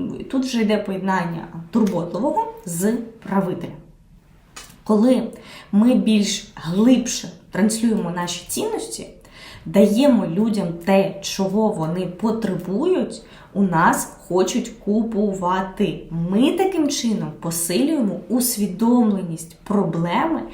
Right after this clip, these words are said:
та бажання її вирішити з нашою допомогою. Коли є чітке позиціонування, коли ти розумієш себе, свою бідність, унікальність своєї експертності, з продажами дійсно складнощів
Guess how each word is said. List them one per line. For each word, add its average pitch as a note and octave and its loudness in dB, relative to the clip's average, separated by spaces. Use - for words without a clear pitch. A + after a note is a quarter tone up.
та A3 0
бажання G3 2
її E3+ -6
вирішити B3+ -6
з E3 -8
нашою E3+ -8
допомогою. D#3+ -6
Коли B3+ 6
є B3 4
чітке B3 0
позиціонування, G3+ 0
коли G#3+ 2
ти A3 -2
розумієш A3 2
себе, G3 2
свою A3 0
бідність, G#3+ -4
унікальність B3+ 2
своєї G#3 2
експертності, B3 0
з - -6
продажами G#3 0
дійсно G#3+ 0
складнощів F#3+ 0